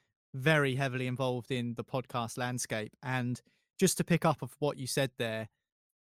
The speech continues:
if you're trying to start a podcast to get rich, don't even bother, 'cause it's not gonna work. A very, very minuscule percentage of podcasts will start organically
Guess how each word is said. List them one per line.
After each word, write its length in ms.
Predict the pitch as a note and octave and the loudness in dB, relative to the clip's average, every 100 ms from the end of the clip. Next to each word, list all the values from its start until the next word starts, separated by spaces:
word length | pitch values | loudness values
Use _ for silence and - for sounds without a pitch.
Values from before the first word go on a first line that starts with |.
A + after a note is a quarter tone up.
| _ | _
if 160 | E3 C#3 | -8 -2
you're 480 | D3+ D#3 D3+ D3 C3 _ _ _ _ - | 2 4 4 2 -2 _ _ _ _ -8
trying 180 | - F#3 | 0 0
to 60 | F#3 | 2
start 280 | G3 F3 | 2 2
a 60 | D#3 | 0
podcast 400 | F3+ - B2+ A#2 | -2 0 -4 -4
to 40 | - | -4
get 180 | C3 B2 | -4 -4
rich, 440 | A#2+ A2 - - _ _ _ _ _ _ _ | -8 -8 -14 -20 _ _ _ _ _ _ _
don't 140 | B2+ B2+ | -4 -4
even 200 | A#2+ A#2 | -6 -6
bother, 300 | A2 G#2 - _ _ _ _ - | -6 -8 -12 _ _ _ _ -10
'cause 160 | A#2 | -8
it's 100 | A2+ | -6
not 140 | C3 - | -6 -6
gonna 160 | A2 | -6
work. 380 | G#2+ G2+ F#2 _ _ _ _ _ _ _ _ _ | -6 -8 -12 _ _ _ _ _ _ _ _ _
A 100 | D#3 | 0
very, 540 | C#3+ C3 F3 E3+ E3 D#3 | 2 4 6 6 6 2
very 480 | B2+ D#3 D3+ C#3 | 2 2 4 2
minuscule 640 | C#3 C#3+ D3+ D3+ - D3+ C3+ | 2 2 4 2 0 -2 -2
percentage 540 | - - C3 B2 A#2+ | -2 -2 -2 -4 -8
of 100 | A#2+ | -8
podcasts 760 | - C3 - A2+ A2+ - - - | -6 -6 -4 -8 -8 -12 -14 -10
will 120 | A#2+ | -8
start 400 | - D3+ C#3+ - | 0 2 2 2
organically 720 | C#3+ - C3 C3 - B2 B2 | -2 0 0 -2 -6 -10 -10